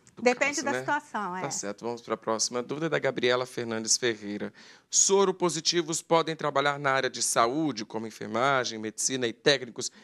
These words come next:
Speaker 1: sem nenhum problema? Há restrição?
Speaker 2: Não, a, o Conselho Federal de Medicina, ele soltou uma norma, eu não sei, eu realmente não vou saber
Speaker 1: Uhum.
Speaker 2: dizer a súmula, que diz justamente isso, que o profissional de saúde, inclusive, e principalmente os médicos, já que foi do Conselho Federal de Medicina,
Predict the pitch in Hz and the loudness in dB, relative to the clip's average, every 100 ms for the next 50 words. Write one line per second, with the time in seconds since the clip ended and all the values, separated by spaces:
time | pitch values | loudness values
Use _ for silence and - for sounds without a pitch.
0 | - - - 175 190 156 165 180 131 123 | -10 -4 2 4 4 2 0 0 -2 2
1 | 165 147 117 131 139 127 - 117 - 165 | 0 0 -2 -4 -6 -10 -10 -8 -8 -10
2 | 185 _ - - - 294 277 285 - 247 | -14 _ -20 -20 -2 0 0 -2 -4 0
3 | 247 247 233 - 254 269 311 311 320 285 | 2 2 2 0 -4 -6 -4 -4 -6 -6
4 | 285 277 262 233 - 285 294 262 262 - | -6 -6 -10 -12 -12 -10 -8 -8 -8 -10
5 | 254 269 269 254 220 247 311 349 370 _ | -8 -6 -6 -2 2 2 0 -6 -10 _
6 | _ _ _ - 240 - 262 240 220 208 | _ _ _ -8 -8 -4 -2 0 -2 -4
7 | 233 226 226 220 220 240 214 160 220 220 | -6 -6 -8 -10 -10 -8 -8 -6 -6 -6
8 | - 285 311 - - _ 330 285 320 339 | -8 -10 -10 -14 -20 _ 2 4 2 0
9 | 349 349 349 - 277 233 - - - 392 | -2 0 -2 -4 -4 -4 -6 -14 4 6
10 | 370 262 - 254 262 277 - 285 330 - | 6 2 -4 -6 -4 -4 -2 0 -2 -2
11 | - 269 247 220 - 202 - 220 226 - | -2 -2 -2 -6 -8 -10 -8 -8 -8 -6
12 | 233 233 247 220 226 226 302 - - 202 | -6 -6 -6 -6 -2 0 -2 -6 -12 -12
13 | - - 202 208 190 196 196 190 196 190 | -12 -12 -10 -8 -8 -8 -6 -8 -10 -12
14 | 294 302 233 | -10 -10 -10